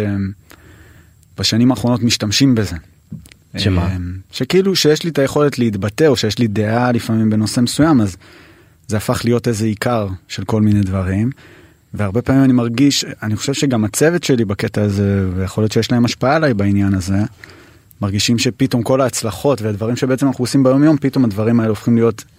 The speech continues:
Speaker 1: איזה משהו משני, לדבר הזה שרוצים שאני אגיד, או שאני, אני מקבל את זה גם הרבה בגלל האקטואליה האחרונה, שהם רוצים שאני אייצג איזה דור, או שאני אגיד משהו.
Speaker 2: אה,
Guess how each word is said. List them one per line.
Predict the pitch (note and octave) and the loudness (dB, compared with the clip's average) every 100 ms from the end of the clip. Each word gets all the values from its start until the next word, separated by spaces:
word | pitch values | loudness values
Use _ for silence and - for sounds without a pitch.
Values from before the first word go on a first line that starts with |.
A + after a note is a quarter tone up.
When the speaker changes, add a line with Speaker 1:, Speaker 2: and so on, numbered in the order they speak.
| _ _ _ _ - | _ _ _ _ -8
Speaker 1:
איזה | G#2 | -2
משהו | A2+ B2+ C3 | 0 2 2
משני, | G#2+ C3 B2 E2 _ _ _ _ - | 4 4 2 2 _ _ _ _ -10
לדבר | G2 G2 G2+ G2+ A#2 | -6 -4 -4 -2 0
הזה | A2 A2 | 0 -2
שרוצים | G#2+ G#2 - A2 | -2 -2 0 0
שאני | G#2 G#2 G#2 G2+ | 2 2 2 2
אגיד, | G2+ B2+ G#2+ F#2+ | 2 4 2 0
או | |
שאני, | F#2 G#2 G2+ G2 G2 F#2+ G2+ - - _ _ _ - | -4 -2 0 0 0 0 -4 -10 -20 _ _ _ -4
אני | A#2+ | -2
מקבל | A#2 A#2 A#2 | 0 0 0
את | |
זה | A2+ | 0
גם | A2 G#2+ | 0 0
הרבה | G#2 B2 B2+ A2 | 0 2 2 2
בגלל | G2+ G2+ G#2+ G#2+ | -2 -2 -2 -2
האקטואליה | G2+ - A#2 A#2+ A#2 | -4 -2 0 2 2
האחרונה, | G2+ G2 G#2 B2 G#2 | -2 -4 0 0 0
שהם | G2 F#2+ G2 | -4 -6 -8
רוצים | G#2 - G2 | -10 -10 -6
שאני | G2 G#2 G#2+ - | -4 -2 -4 -6
אייצג | F#2+ - - F#2+ | -8 -6 -6 -6
איזה | F#2+ F#2+ | -6 -6
דור, | G2 B2+ G#2+ | 0 2 2
או | F2+ | -2
שאני | - G2 G2 | -6 -4 -2
אגיד | A2+ B2 | 0 2
משהו. | A2+ G2 - | 2 0 -4
Speaker 2:
אה, | G2 | -6